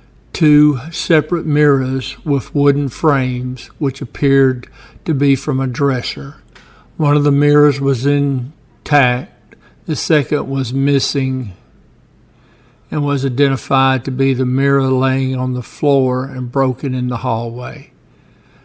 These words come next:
Several bloodstains were observed on the floor of the hallway,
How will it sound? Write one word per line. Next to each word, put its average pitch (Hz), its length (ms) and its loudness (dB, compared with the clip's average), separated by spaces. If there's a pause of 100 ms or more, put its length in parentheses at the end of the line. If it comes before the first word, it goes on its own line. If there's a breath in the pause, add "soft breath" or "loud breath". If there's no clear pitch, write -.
(160 soft breath)
Several 143 480 2
bloodstains 139 960 -2
were 139 160 -2
observed 131 540 -2
on 131 140 -2
the 127 80 -4
floor 139 400 0
of 135 80 -2
the 139 120 0
hallway, 123 800 -2